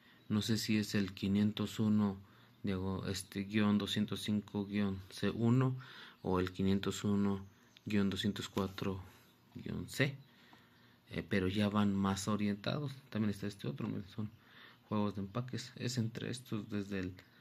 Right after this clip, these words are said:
cuatrocientos veinticinco, guion doscientos cinco, guion C o quinientos uno, doscientos cuatro, guion C uno,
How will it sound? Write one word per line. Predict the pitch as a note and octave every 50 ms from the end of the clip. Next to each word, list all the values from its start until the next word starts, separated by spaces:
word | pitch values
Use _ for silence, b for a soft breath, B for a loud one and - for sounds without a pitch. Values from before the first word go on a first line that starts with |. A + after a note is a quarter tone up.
| B B B B B
cuatrocientos | - - G2+ - - G#2+ G#2 - - A#2+ A#2+ A#2+ - A#2
veinticinco, | A2 G#2+ G#2 - - G#2 - - C3 C#3+ C3+ - D3+ D#3+ D#3 B B B B B B B B B B B _ -
guion | - A2 G#2 A#2 A#2+ B2 B2+
doscientos | B2+ A#2+ - - A2+ G#2+ - A#2+ -
cinco, | - C3 C3+ C3 C3 C3 A#2
guion | A2 A2 A2+ A2 A2 A2
C | - - D#3+ F3+ - - B B B B B B B B B B B -
o | - A#2 A#2 -
quinientos | - - G#2 G2+ G2+ G2+ G2+ - G2+ - -
uno, | B2+ B2+ C3+ C#3 C3
doscientos | A#2 G#2+ - A#2 G#2+ G2+ - - -
cuatro, | - - A2+ A2+ A2+ - A2+ A2
guion | G#2 G#2 G#2+ G#2 G2
C | F#2 - - G2+ - - - -
uno, | B2+ D3+ D#3+ E3+